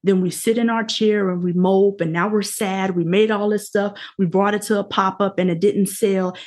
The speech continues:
And not once did we ever open our mouth and take responsibility and say, "Well, hey, I'm a new business here in town. This is what I operate. I would love to know, how can I serve you? If none of these products speak to you,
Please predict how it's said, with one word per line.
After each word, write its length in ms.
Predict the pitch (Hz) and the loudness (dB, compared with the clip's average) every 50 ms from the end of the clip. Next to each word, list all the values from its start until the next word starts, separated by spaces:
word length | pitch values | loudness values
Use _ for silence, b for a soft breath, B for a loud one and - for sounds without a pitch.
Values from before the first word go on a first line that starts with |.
| B B | B B
And 140 | 202 202 202 | 0 2 2
not 240 | 226 233 233 - 190 | 2 2 0 0 0
once 320 | 190 220 220 190 - - | 0 0 0 -2 -2 -2
did 160 | - 185 180 | -2 -2 0
we 100 | 196 196 202 | 2 0 0
ever 240 | 214 202 196 - - | 0 0 -2 -2 0
open 260 | - 220 220 220 202 | 0 0 0 0 0
our 140 | 202 185 180 | 0 0 0
mouth 240 | 180 180 175 175 175 | 0 0 -2 -2 -2
and 120 | - 175 175 | -4 -8 -6
take 160 | - 190 185 - | -4 -6 -6 -6
responsibility 680 | 175 165 - - 185 185 175 - 180 185 185 180 170 | -8 -8 -6 -6 -6 -6 -6 -6 -4 -4 -2 -2 -2
and 80 | 170 175 | -4 -4
say, 160 | - 196 190 | -4 -4 -2
"Well, 180 | 196 202 202 220 | -2 -2 -2 0
hey, 300 | 262 294 233 190 - B B B B B B B - | 0 0 0 0 -2 B B B B B B B 0
I'm 160 | 226 247 262 | 2 4 4
a 40 | 262 | 4
new 160 | 240 247 233 | 4 2 2
business 640 | 190 185 214 240 233 254 262 277 294 285 - - - _ - | 2 2 2 2 2 2 2 2 2 -2 -4 -8 -8 _ -6
here 220 | 208 220 240 226 | -2 -2 0 0
in 80 | 220 214 | 0 -2
town. 460 | 208 - 208 202 208 240 277 277 269 - b b b b b b | -2 -2 -4 -2 -2 -2 -4 -4 -6 -10 b b b b b b
This 180 | - 180 208 214 | -4 -4 -4 -2
is 120 | 220 208 | -4 -6
what 120 | 208 214 214 | -4 0 0
I 60 | 202 | 2
operate. 540 | - - 196 220 - 226 233 233 240 240 - - | 2 2 0 0 0 0 0 0 0 0 -2 -4
I 80 | 196 262 | -2 0
would 120 | 311 285 | 0 0
love 220 | 240 233 269 294 | 2 2 0 0
to 100 | 294 - | 0 0
know, 160 | 220 214 202 196 | 0 0 0 0
how 160 | 196 202 196 | 0 -2 -2
can 160 | 196 - 196 | -2 -2 -4
I 120 | 175 165 | -4 -4
serve 360 | 170 - - 202 226 233 190 185 | -4 -4 -2 0 0 0 0 -2
you? 140 | 180 180 - | -2 -2 0
If 160 | - 190 185 - _ - | 0 -2 -2 -2 _ 0
none 200 | 202 214 254 277 | 0 2 2 2
of 60 | 302 | 2
these 200 | 302 294 277 285 | 2 2 0 0
products 360 | - - 247 247 226 - - | -2 -4 -2 -2 -2 -4 -6
speak 300 | - - 262 262 269 - | -8 -6 -6 -6 -6 -6
to 100 | - 233 | -6 -4
you, 220 | 202 202 202 196 | -2 -2 -2 -4